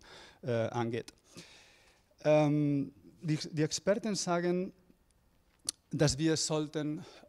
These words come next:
drei Sachen machen. Eine ist Disziplin halten. Ähm, da, da, das ist eine, eine Darstellung von einem, äh, spanischen Newspaper, wo es wird gezeigt, dass es gibt zwei Sorten von, von Wildschweine, die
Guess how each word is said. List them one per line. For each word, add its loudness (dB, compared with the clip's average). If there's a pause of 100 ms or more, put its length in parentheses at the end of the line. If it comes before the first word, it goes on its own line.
(160)
drei 0
Sachen -4
machen. -12 (500)
Eine -6 (140)
ist -10
Disziplin -6
halten. -12 (960)
Ähm, -4 (460)
da, 2
da, 0
das 4
ist -2
eine, 0
eine -4
Darstellung -2
von -8
einem, -4
äh, -6
spanischen -4
Newspaper, 0 (360)
wo 0
es -2
wird 0
gezeigt, 0
dass -4
es -4
gibt -6
zwei 0
Sorten -2
von, -4
von -6
Wildschweine, -2
die -4